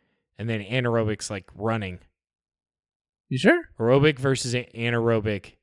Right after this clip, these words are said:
Speaker 1: is based on how high your heart rate gets during that exercise.
Speaker 2: Dude, you, you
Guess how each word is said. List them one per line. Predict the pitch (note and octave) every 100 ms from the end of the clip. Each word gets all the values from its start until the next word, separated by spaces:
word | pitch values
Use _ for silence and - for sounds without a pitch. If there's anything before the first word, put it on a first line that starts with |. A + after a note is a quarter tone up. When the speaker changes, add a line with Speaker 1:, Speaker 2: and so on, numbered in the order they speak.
| _ -
Speaker 1:
is | G2+
based | G2 A#2+ A#2+ -
on | A#2 G#2+
how | G#2 - - A#2 A2+
high | A#2+ A2+
your | G#2 F#2+
heart | A2 G2
rate | G2+ F#2+ -
gets | F#2+ F2 - - _ _ _ _
during | B2 B2 A2
that | G#2
exercise. | G2 - F#2 - F2 - _ _ _ _ _ _ _ _ _ _ _ _ _ -
Speaker 2:
Dude, | D3 E3
you, | F3 _ _ _
you | D#3 D3+